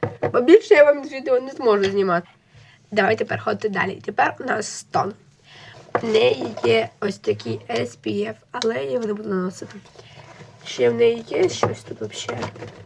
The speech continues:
О, я знайшла ось такий у неї бі бі крем. Це не бі бі крем, це просто обичний тон.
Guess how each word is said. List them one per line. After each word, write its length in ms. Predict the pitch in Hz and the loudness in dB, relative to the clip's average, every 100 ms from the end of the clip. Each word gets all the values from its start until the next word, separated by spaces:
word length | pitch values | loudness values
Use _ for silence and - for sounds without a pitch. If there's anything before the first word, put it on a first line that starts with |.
| - - - - - - - - - _ - - - - - - | -20 -20 -8 -6 -6 -8 -12 -12 -14 _ -8 -8 -10 -18 -12 -4
О, 260 | - 302 294 | 2 6 6
я 160 | 240 | 6
знайшла 520 | 220 233 220 - 226 - | 2 0 0 0 0 0
ось 160 | 233 202 | -10 -10
такий 300 | 220 247 247 | -6 0 0
у 60 | |
неї 200 | 226 220 | 0 -6
бі 60 | 220 | -10
бі 140 | 214 | -10
крем. 340 | 208 214 196 208 _ _ - _ _ _ _ - | -8 -8 -8 -10 _ _ -20 _ _ _ _ -8
Це 120 | - | -2
не 100 | 208 | 0
бі 160 | 220 | 0
бі 100 | 220 | -2
крем, 320 | - 208 185 - | -4 -6 -6 -8
це 140 | - | -10
просто 340 | - 202 - | -8 -8 -6
обичний 400 | 104 - - - | -4 -4 -6 -14
тон. 240 | 233 262 | -18 -20